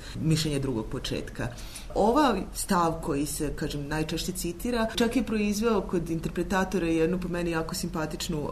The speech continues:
notu da se govori o Heideggerovom okretu ka Kleu, dakle, jedan opet termin koji je dosta tipičan za heideggerijansku upotrebu i za tumačenje Heideggera, jer ga opet sam Heidegger koristi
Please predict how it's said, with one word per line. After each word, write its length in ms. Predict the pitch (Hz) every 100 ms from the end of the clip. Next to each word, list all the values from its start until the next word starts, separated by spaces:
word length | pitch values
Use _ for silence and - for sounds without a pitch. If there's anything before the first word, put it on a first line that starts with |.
| -
notu 440 | 175 180 185 240
da 180 | 175 175
se 400 | 170 180 160 160 -
govori 480 | 165 175 170 185 180
o 220 | - 165 160 - -
Heideggerovom 480 | 165 180 175 170 -
okretu 460 | 175 175 175 - 160
ka 140 | 160
Kleu, 480 | - 175 180 254 277 233
dakle, 340 | 165 165 175 165 - -
jedan 560 | 175 175 170 175 175 -
opet 320 | - 190 202 -
termin 480 | 185 170 214 214 214
koji 160 | 190 175
je 60 |
dosta 300 | 165 160 -
tipičan 520 | 165 220 226 - 214 180
za 160 | 170
heideggerijansku 800 | 160 160 156 160 175 180 180 -
upotrebu 640 | 180 180 185 185 170 160
i 40 | 156
za 100 | 160
tumačenje 500 | 170 165 160 202 180
Heideggera, 480 | 180 165 190 180 170
jer 120 | 165
ga 100 | 160
opet 200 | 185 202
sam 240 | - 202 185
Heidegger 420 | 202 240 269 202
koristi 600 | - 175 170 196 - 196